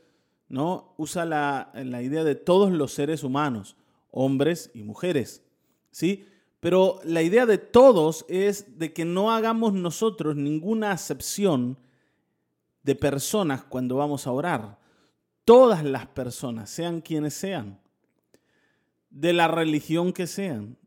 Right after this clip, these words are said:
del partido político que sean, de la raza que sean, del, del nivel sociocultural que sean,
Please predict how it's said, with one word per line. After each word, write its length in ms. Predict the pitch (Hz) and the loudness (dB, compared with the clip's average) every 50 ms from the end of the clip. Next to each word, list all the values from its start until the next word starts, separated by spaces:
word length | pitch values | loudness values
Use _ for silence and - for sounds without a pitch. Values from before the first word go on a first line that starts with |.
| _ | _
del 340 | - 139 147 160 160 156 160 | -8 -2 0 2 2 2 0
partido 560 | - 170 160 156 151 - 180 175 175 180 175 | 0 -2 -2 -2 -4 -6 -6 -4 -2 -2 -2
político 540 | 180 165 160 165 170 160 165 160 147 160 147 | -2 -2 -4 -2 -4 -4 -6 -4 -4 -4 -4
que 120 | 139 151 139 | -4 -4 -6
sean, 340 | - 185 180 156 131 131 | -6 -4 -4 -2 0 0
de 100 | 131 135 | 0 0
la 140 | 139 139 175 | 2 2 0
raza 420 | - 151 165 175 165 - 175 165 147 | 0 0 -2 -2 -2 -4 -6 -8 -8
que 140 | 160 156 | -8 -8
sean, 400 | - - 196 185 156 127 123 123 | -6 -4 -2 -2 -2 -2 -2 -2
del, 320 | 120 127 123 127 117 - _ _ _ _ _ _ _ _ | -2 -4 -4 -4 -6 -8 _ _ _ _ _ _ _ _
del 600 | - 139 143 143 139 139 139 135 131 131 131 131 | -6 -4 -4 -2 -2 -4 -4 -6 -6 -6 -6 -4
nivel 320 | 139 143 147 165 180 190 185 | -2 0 0 0 0 -2 -2
sociocultural 960 | - 185 165 - - 156 139 139 147 139 135 135 143 147 170 180 175 156 170 | -4 -6 -6 -4 -4 -6 -4 -2 -4 -4 -4 -2 -2 0 0 0 0 -2 -4
que 160 | - 139 127 | -6 -6 -6
sean, 560 | - - 190 208 226 240 262 269 285 277 254 | -4 -2 0 2 2 2 2 0 -2 -4 -6